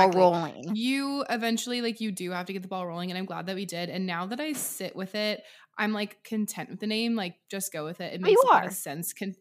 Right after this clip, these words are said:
Speaker 1: it makes a lot of sense contextually. Like, that is what we're talking about. We're talking about just going with it. We could probably lean into it. We could make it more of a bit within, you know,
Speaker 2: Yeah.
Speaker 1: the content, I think, which would kinda tie it all back in together. But we just thought of so <laughs> mu-,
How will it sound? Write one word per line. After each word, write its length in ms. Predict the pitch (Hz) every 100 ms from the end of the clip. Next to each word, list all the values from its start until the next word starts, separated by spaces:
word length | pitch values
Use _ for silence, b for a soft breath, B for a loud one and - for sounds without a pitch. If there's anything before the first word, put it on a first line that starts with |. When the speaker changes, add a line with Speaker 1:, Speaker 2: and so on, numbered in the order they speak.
| -
Speaker 1:
it 60 |
makes 180 | 247 269
a 60 | 320
lot 80 |
of 80 | 302
sense 240 | 247 233 -
contextually. 760 | 233 208 180 - 170 98 107
Like, 260 | 110 139 190
that 200 | 170 -
is 160 | 196
what 180 | 185 175
we're 120 | 160 180
talking 360 | 175 160 165
about. 160 | 165 160
We're 80 | 175
talking 240 | 180 180
about 140 | 185 185
just 200 | 180 -
going 240 | 160 160
with 160 | 156 175
it. 180 | 170 - B B
We 40 | 254
could 120 | 285
probably 220 | 349 320
lean 300 | 214 208 214
into 380 | 165 175 190 165
it. 140 | 147 139
We 80 |
could 120 | 175 196
make 160 | 214
it 80 | 214
more 120 | 202
of 80 | 185
a 60 | 160
bit 600 | 151 170 151 - - - 190
within, 500 | 180 175 165 160 143
you 60 |
know, 80 | 196
Speaker 2:
Yeah. 200 | 427 466
Speaker 1:
the 60 | 427
content, 480 | 143 127 - 147 156
I 60 | 170
think, 440 | - 135 180 - _ _ _ _ _ _
which 160 | 202 196
would 140 | 185 -
kinda 200 | 190 185
tie 240 | 175 - 170
it 60 |
all 100 | 165 160
back 200 | 156 165
in 160 | 160
together. 500 | 160 - - 208 254 254 B B -
But 100 | 233
we 120 | 254
just 180 | 285 330
thought 160 | 415 453
of 60 | 480
so 240 | - 233
<laughs> 20 | 233
mu-, 260 | 226 294